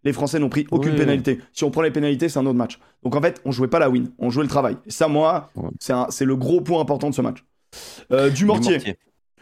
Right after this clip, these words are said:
Speaker 1: Dumortier, je trouve
Speaker 2: Mauvais
Speaker 1: que
Speaker 2: match.
Speaker 1: les gens ont été, euh, ont été méchants avec lui. Moi, je dis
Speaker 2: Ouais.
Speaker 1: match moyen.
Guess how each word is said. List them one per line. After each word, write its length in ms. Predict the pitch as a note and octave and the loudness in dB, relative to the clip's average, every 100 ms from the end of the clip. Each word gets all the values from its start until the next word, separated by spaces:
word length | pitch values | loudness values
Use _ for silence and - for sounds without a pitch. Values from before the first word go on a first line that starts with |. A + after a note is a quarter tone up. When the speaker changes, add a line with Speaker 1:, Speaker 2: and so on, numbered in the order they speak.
| _ | _
Speaker 1:
Dumortier, 360 | - G3+ F#3 A3+ | 0 0 2 0
je 80 | E3+ | 0
trouve 140 | F3+ | -2
Speaker 2:
Mauvais 120 | F#3+ | 2
Speaker 1:
que 60 | F3 | 2
Speaker 2:
match. 80 | D#3+ | 4
Speaker 1:
les 140 | D#3+ | 2
gens 160 | D3 F#3 | 2 2
ont 80 | E3+ | 0
été, 220 | D3 D#3 | 2 2
euh, 180 | C#3+ B2+ | 4 2
ont 160 | B2 C3+ | 2 0
été 160 | C3+ | 0
méchants 240 | C#3+ E3 D#3+ | 0 0 0
avec 140 | C#3+ | 0
lui. 180 | C3+ D3 - _ _ _ _ _ | 0 -4 -8 _ _ _ _ _
Moi, 100 | D#3+ | -2
je 80 | D3 | 0
dis 60 | |
Speaker 2:
Ouais. 60 | D#3 | 0
Speaker 1:
match 180 | D#3+ - | 0 0
moyen. 380 | D#3 D3+ D3+ | 2 2 0